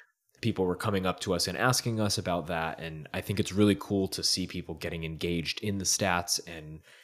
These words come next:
excited about it and talking about it. And, "Oh, what player had the fastest throw?" And then,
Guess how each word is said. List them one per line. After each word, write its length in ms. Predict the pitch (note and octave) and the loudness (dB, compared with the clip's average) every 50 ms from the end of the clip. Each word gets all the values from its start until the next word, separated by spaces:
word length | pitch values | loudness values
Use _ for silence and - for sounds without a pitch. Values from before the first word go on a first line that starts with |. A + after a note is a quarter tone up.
| - - | -20 -10
excited 500 | - - - - - - G2+ G2 F#2+ F#2+ | -8 -2 0 2 4 4 4 4 4 2
about 260 | G2 F2 F2+ F2+ F2+ F2+ | 2 2 2 0 0 0
it 100 | - - | -2 -4
and 140 | D#2+ D#2+ | -8 -12
talking 460 | - - - F2+ F#2 - - F#2 F#2 F#2 | -12 -4 -2 -2 -2 -2 -4 -6 -6 -6
about 300 | E2 E2 E2 E2 D#2+ D#2+ | -4 -4 -4 -4 -2 -4
it. 200 | E2 D#2+ - - | -4 -4 -6 -6
And, 180 | - E2 D#2+ E2 - | -8 -10 -10 -6 -2
"Oh, 140 | A#2+ B2+ A#2+ | 2 4 4
what 280 | G#2+ G2 A2 G#2 - - | 4 4 2 2 2 -2
player 300 | - A#2+ A2+ A2 G#2 G2+ | -2 0 2 2 2 0
had 220 | - G#2+ G#2 G2 | 0 -2 -4 -2
the 80 | G#2+ - | -4 -2
fastest 520 | - G#2 F#2+ G#2 - - G2+ F#2 - - | 0 0 0 0 -2 -2 -2 -2 -2 -2
throw?" 380 | G#2+ G#2+ G#2+ G2+ G2 F#2 F2 E2+ | 0 2 4 4 6 4 4 2
And 160 | E2 E2 E2+ | -2 -4 -4
then, 300 | E2+ E2 E2 E2 D#2+ | -6 -6 -6 -6 -8